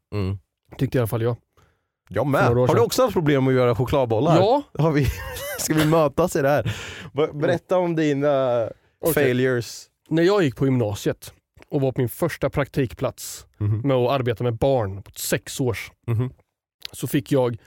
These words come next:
Speaker 2: i uppgift av min handledare att på, eh, ti-, till lunch.
Speaker 1: Mhm. Göra chokladbollar?
Speaker 2: Ja, eller på förmiddag. Det var någon sån här lov typ.
Speaker 1: Ja.
Speaker 2: Så, ja, men vi bjöd, i eftermiddag bjöd vi på chokladbollar liksom.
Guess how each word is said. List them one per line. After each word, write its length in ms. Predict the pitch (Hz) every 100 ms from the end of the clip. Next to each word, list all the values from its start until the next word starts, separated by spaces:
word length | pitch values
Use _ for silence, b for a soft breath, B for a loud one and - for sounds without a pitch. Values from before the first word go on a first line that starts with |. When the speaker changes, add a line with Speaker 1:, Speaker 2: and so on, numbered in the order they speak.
| b b b
Speaker 2:
i 120 | 147
uppgift 440 | 160 - 139 139 131
av 80 |
min 140 | 131 120
handledare 560 | 143 127 117 113 127 123 _ _ _ _ _ _ _ -
att 300 | 131 - -
på, 340 | 131 127 123
eh, 500 | 123 123 123 120 107 - 147
ti-, 120 | 147
till 160 | 151 143
lunch. 640 | 143 160 107 107 - - - _
Speaker 1:
Mhm. 240 | 104 117 117 _ -
Göra 280 | 113 107
chokladbollar? 680 | 107 104 113 92 101 147 113 - _ _
Speaker 2:
Ja, 300 | 156 190 190
eller 120 | 165
på 100 | 165
förmiddag. 280 | - 156 127
Det 60 | 139
var 100 | 147
någon 80 |
sån 140 | 139 135
här 40 |
lov 200 | 151 131
typ. 260 | 87 107 - -
Speaker 1:
Ja. 220 | 107 98 101 B
Speaker 2:
Så, 320 | - 131 127 139
ja, 60 | 175
men 140 | 190
vi 80 | 202
bjöd, 240 | 185 143
i 60 | 170
eftermiddag 340 | - 147 143
bjöd 160 | 139 117
vi 100 | 110
på 280 | 117 117 -
chokladbollar 500 | 123 131 120 110 123
liksom. 240 | 110 120